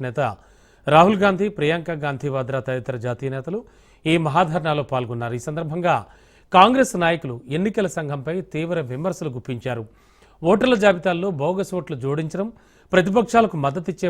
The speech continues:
ఓటర్లను తొలగించడం వంటి అక్రమాలు జరుగుతున్నాయంటూ ఆరోపించారు. దీనికి మద్దతుగా దేశవ్యాప్తంగా ఐదు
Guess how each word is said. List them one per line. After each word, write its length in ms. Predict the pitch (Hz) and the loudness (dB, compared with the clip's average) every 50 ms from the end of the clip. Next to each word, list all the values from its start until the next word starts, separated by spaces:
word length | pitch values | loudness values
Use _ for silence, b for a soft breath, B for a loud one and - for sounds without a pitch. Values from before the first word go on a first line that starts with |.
| 151 147 | -2 -2
ఓటర్లను 340 | 151 147 156 151 147 143 127 - | -4 -4 -4 -6 -6 -6 -4 -4
తొలగించడం 400 | 131 135 139 151 139 - 147 143 135 | -4 -4 -4 -6 -6 -6 -6 -6 -6
వంటి 180 | 135 120 110 131 120 | -6 -4 -4 -4 -4
అక్రమాలు 400 | - - 151 160 170 170 160 139 110 104 b b b b b b b b b | -2 -2 -2 0 2 2 2 0 -2 -6 b b b b b b b b b
జరుగుతున్నాయంటూ 840 | 147 131 165 170 208 214 226 202 - 208 190 180 170 165 147 151 208 202 | -4 2 4 4 4 4 2 2 0 0 0 0 -2 -2 -2 -2 0 0
ఆరోపించారు. 520 | 151 139 131 - 127 117 - - 120 113 110 101 | 0 0 -2 -4 -6 -8 -6 -6 -6 -4 -4 -4
దీనికి 260 | 131 147 170 147 - 131 120 | -4 -4 -6 -6 -8 -6 -6
మద్దతుగా 380 | 127 131 127 - - 165 151 165 147 131 | -6 -6 -6 -6 -6 -6 -6 -6 -4 -4
దేశవ్యాప్తంగా 640 | 135 131 120 - 143 143 135 - - 139 135 143 165 196 214 - b b b b b b b b | -4 -4 -4 -4 -4 -4 -4 -6 -6 -8 -6 -4 -4 -4 -6 -8 b b b b b b b b
ఐదు 240 | b 139 160 190 240 | b 4 4 4 4